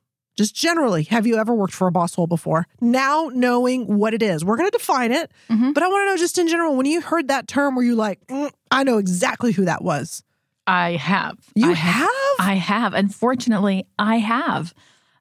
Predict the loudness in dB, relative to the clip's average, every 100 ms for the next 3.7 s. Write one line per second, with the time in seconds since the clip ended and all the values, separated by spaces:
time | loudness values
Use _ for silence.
0 | 0 0 0 0 0 0 0 2 2 2
1 | 0 0 0 0 -2 0 -2 -4 -6 -2
2 | 0 -2 _ _ 0 0 -2 -20 _ _
3 | _ 0 2 2 2 0 0